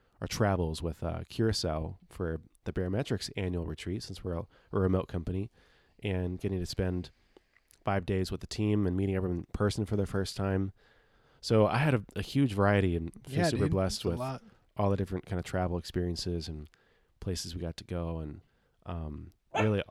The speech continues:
Speaker 1: most of those trips were, like, funded or, like, partially funded by someone else. So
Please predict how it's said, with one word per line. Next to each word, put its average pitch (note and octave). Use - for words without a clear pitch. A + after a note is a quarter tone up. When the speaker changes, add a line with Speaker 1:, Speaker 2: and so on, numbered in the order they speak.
Speaker 1:
most A2
of A2
those F#2+
trips -
were, F2
like, E2
funded G#2+
or, F#2+
like, F2+
partially G2
funded F2
by E2
someone E2
else. C#2+
So E2